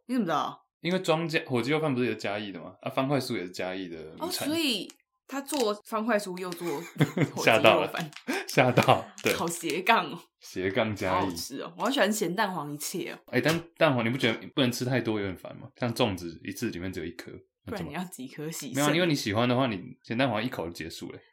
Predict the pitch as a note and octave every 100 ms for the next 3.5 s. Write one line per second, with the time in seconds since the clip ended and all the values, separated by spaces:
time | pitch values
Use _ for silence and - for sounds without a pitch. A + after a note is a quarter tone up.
0 | - F4+ B3 C4+ A3+ F3 E3+ B3 G#3+ F#3+
1 | F#3+ F#3 - A#2+ G#2 A#2 A#2+ A2 E2 F2
2 | - F2+ F2 - - - _ _ _ F#3
3 | E3 C4+ A#3 C3